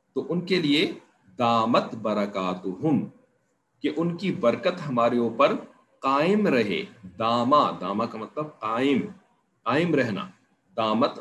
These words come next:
برکاتہم، ان کی برکات، ٹھیک ہے نا، قائم رہیں۔ یعنی ہم گویا کہ ہر مرتبہ ان کا نام لیتے ہیں، اللہ تعالیٰ سے دعا کرتے ہیں، "اے اللہ، ان کی برکت کو ہم سے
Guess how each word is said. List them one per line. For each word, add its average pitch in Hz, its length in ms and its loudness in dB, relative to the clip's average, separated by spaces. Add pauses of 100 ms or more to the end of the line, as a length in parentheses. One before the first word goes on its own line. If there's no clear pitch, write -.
(120)
برکاتہم، 113 1040 2 (120)
ان 127 140 -4
کی - 140 -6
برکات، 107 520 0 (1000)
ٹھیک - 140 -16
ہے - 40 -16
نا، 381 80 -14 (160)
قائم 190 360 2
رہیں۔ 139 200 2
یعنی 127 260 -2
ہم 147 140 -4
گویا 135 220 2
کہ 170 100 -6
ہر 156 240 0
مرتبہ 160 400 -4
ان 170 80 -6
کا 151 100 -4
نام 151 280 -2
لیتے 147 220 -2
ہیں، 185 80 -2
اللہ - 380 -6
تعالیٰ 131 260 0
سے 135 140 -8
دعا 113 180 2
کرتے 104 340 -6
ہیں، 104 60 -14 (180)
"اے 131 100 -2
اللہ، 143 180 -2
ان 147 120 -6
کی 147 100 -8
برکت 127 420 -6
کو 139 120 -2
ہم 127 80 -4
سے 170 160 -6